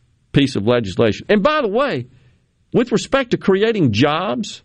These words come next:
from climate change legislation, what about all the jobs we're killing in the fossil fuels industry? You're just transfer-, 'cause that's what they said, right? When they shut the pipeline down, "No worries,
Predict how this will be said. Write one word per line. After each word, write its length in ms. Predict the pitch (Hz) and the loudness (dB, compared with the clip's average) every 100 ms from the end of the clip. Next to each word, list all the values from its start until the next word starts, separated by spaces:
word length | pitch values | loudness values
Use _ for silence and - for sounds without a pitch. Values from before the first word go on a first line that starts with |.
| _ _ _ _ _ _ _ | _ _ _ _ _ _ _
from 280 | - 185 160 | -2 0 0
climate 640 | - - 143 151 196 226 214 | -2 0 2 4 0 -2 -4
change 640 | 220 233 233 233 233 - - | -2 0 0 -2 -6 -14 -6
legislation, 840 | - 165 208 208 196 226 233 233 - _ _ _ | 2 2 2 -2 0 0 0 -6 -8 _ _ _
what 240 | - 294 403 | 2 4 4
about 240 | 269 247 | 2 2
all 180 | 226 226 | 0 2
the 80 | 156 | 0
jobs 460 | 123 185 196 156 | 2 2 0 -2
we're 160 | 143 139 | 0 -2
killing 800 | - - - 214 262 117 95 120 _ _ _ _ _ _ _ _ _ _ _ _ _ _ - | -2 -6 0 0 0 -2 -4 -8 _ _ _ _ _ _ _ _ _ _ _ _ _ _ -2
in 120 | 190 | 2
the 80 | 190 | 2
fossil 380 | 185 208 226 208 | 2 0 0 0
fuels 400 | 277 370 392 240 | 2 2 2 2
industry? 540 | 185 123 - - - _ _ _ _ - | 0 -2 -4 -8 -10 _ _ _ _ -2
You're 140 | 214 | 2
just 220 | 381 403 - | 2 0 0
transfer-, 600 | - 185 233 220 226 - | 0 2 2 0 -2 -2
'cause 240 | - 220 | -2 0
that's 220 | 285 330 | 0 -2
what 140 | 330 262 | -2 0
they 100 | 202 | 0
said, 400 | - 294 311 147 | 0 -2 0 0
right? 260 | 165 240 | 0 0
When 120 | - | 2
they 60 | 175 | 2
shut 280 | 156 254 254 | 2 0 -2
the 60 | |
pipeline 540 | - 233 294 233 156 156 | 0 0 0 0 0 2
down, 260 | 175 233 | 0 0
"No 240 | 392 466 381 | 0 2 4
worries, 560 | 202 220 277 381 330 | 4 4 4 2 0